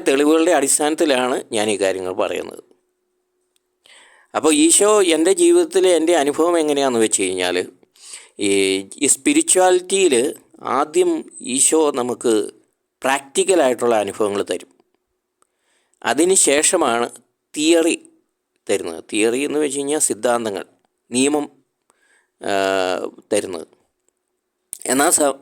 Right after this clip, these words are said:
എന്നാൽ ഭൗതിക വിഷയങ്ങൾ പഠിപ്പിക്കുമ്പോൾ ആദ്യം നമുക്ക് തിയറി തരും. അതിന്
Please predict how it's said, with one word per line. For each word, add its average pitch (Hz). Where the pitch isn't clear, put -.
എന്നാൽ 143
ഭൗതിക 165
വിഷയങ്ങൾ 190
പഠിപ്പിക്കുമ്പോൾ 131
ആദ്യം 202
നമുക്ക് 175
തിയറി 139
തരും. -
അതിന് 185